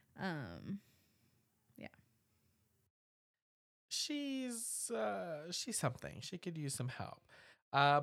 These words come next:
Speaker 2: but I mean, <sighs> again, I think where this movie does shine, at least, is in its dream sequences.
Speaker 1: Oh, yeah. The transition whenever Chris is sitting in the classroom and she, like, barely, like, lifts up a little bit and then just drops and everything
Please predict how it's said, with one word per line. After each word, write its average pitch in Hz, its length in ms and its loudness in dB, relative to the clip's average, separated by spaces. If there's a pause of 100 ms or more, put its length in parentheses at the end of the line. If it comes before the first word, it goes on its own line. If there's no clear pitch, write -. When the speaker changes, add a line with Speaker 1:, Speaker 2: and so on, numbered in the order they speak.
Speaker 2:
but 208 180 12
I 208 80 12
mean, 208 400 2 (340)
<sighs> - 360 -10
again, 190 280 4
I 190 80 6
think 294 240 0 (160)
where 185 160 8
this 160 160 2
movie 156 160 6
does 113 260 4
shine, 123 300 4
at 120 140 0
least, 123 200 0
is 123 140 0
in 123 80 2
its - 380 0 (120)
dream 127 360 0
sequences. 127 760 -2
Speaker 1:
Oh, 240 40 4
yeah. 165 240 2 (140)
The 240 100 4
transition 262 520 2
whenever 262 320 4
Chris 220 340 2
is 233 120 0
sitting 214 320 2
in 190 300 4
the 170 440 2
classroom 196 460 -2 (640)
and 208 120 4
she, 196 160 2
like, 175 200 2 (200)
barely, 208 300 6
like, 190 240 2
lifts 196 320 2
up 196 160 0
a 196 40 0
little 180 220 2
bit 214 200 0
and 196 120 8
then 190 200 8
just - 260 0
drops 170 500 2
and 165 140 4
everything 175 720 2